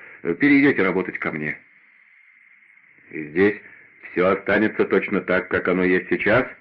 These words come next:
«Мы с женой будем время от времени приезжать сюда». Пока что Пол не считал нужным сообщать кому бы то ни было,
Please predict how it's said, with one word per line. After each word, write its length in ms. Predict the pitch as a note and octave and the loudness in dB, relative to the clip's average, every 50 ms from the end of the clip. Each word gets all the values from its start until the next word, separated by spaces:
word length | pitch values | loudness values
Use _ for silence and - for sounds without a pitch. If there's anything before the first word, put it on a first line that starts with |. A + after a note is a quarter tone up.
| _ _ _ _ _ _ _ _ _ _ _ _ _ _ _ _ _ _ _ _ _ _ _ _ _ | _ _ _ _ _ _ _ _ _ _ _ _ _ _ _ _ _ _ _ _ _ _ _ _ _
«Мы 360 | - C2 D#2+ A2 C#3 E3+ F3 D3+ | -14 -6 -4 0 2 4 4 4
с 40 | |
женой 280 | C#3 C#3+ D3 D#3 D#3 C#3 | 4 4 4 4 4 4
будем 260 | A#2 B2 A2+ A2+ G#2+ | 2 2 2 2 2
время 300 | G2+ G#2 C3 B2+ G#2+ F#2+ | 2 2 2 2 2 0
от 100 | F2+ - | -2 -2
времени 340 | F#2 F#2 F#2 F2+ F2+ F2+ F2 | 0 0 0 0 0 -2 -4
приезжать 600 | F2 - F2+ F2 F2 F2 E2 A2 B2+ B2+ - - | -4 -4 -2 -2 -2 -2 -2 -2 -2 -2 -4 -4
сюда». 340 | - G#2 G#2 G#2+ G#2+ G#2 - - - - _ _ _ - _ _ _ _ _ _ _ _ _ _ _ _ _ - | -6 -4 -2 0 -2 -2 -4 -8 -16 -20 _ _ _ -20 _ _ _ _ _ _ _ _ _ _ _ _ _ -10
Пока 260 | F#2 - - C3+ - | -10 -6 -6 -6 -8
что 160 | - - G#2 | -6 -8 -10
Пол 240 | - - - C3 B2 | -10 -4 -4 -2 -2
не 140 | A#2+ A#2+ G#2 | -2 -2 -2
считал 340 | - - G2+ - B2 B2 | -2 -4 -4 -4 -4 -2
нужным 400 | B2 C3+ C3+ A2+ G2+ F2 D#2+ - | 0 0 0 0 -2 -4 -6 -6
сообщать 440 | - D#2+ D#2+ - - - G2+ G2 - - | -6 -6 -6 -6 -4 -4 -4 -4 -4 -4
кому 240 | - E2+ F2 E2+ | -4 -4 -4 -2
бы 100 | D#2+ F2 | -2 -4
то 100 | F2 F2+ F2 | -2 -2 -2
ни 120 | F#2 A#2 | -2 -2
было, 300 | B2+ A#2+ A2+ A2 A2+ A2 | -2 0 -2 -2 -2 -4